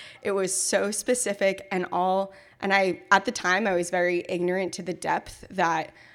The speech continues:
there is within religious art. I just thought, "Okay, we're gonna look at a lot of old things that look the same." Um, but this ended up being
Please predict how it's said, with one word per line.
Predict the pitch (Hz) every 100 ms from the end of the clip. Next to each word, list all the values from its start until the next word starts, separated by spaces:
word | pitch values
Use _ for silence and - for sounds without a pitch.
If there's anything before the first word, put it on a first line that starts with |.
| -
there | 190 185
is | - 165 202
within | 185 180 - 175 165 170 170 180 -
religious | 190 180 175 170
art. | - 170 202 285 -
I |
just | 180 175
thought, | - 175 165 -
"Okay, | 185 202
we're | 175 170
gonna | 190 170
look | 170
at | 196
a | 165
lot | 160 156 170
of | 175 -
old | 165 156 -
things | - 156
that | - 98
look | -
the | -
same." | 131 - 135 165 185 - - - - -
Um, | 208 185 156 175 - - _
but | - 240
this | 220 226 -
ended | 262 247
up | 220 180
being | 214 190 180 180 180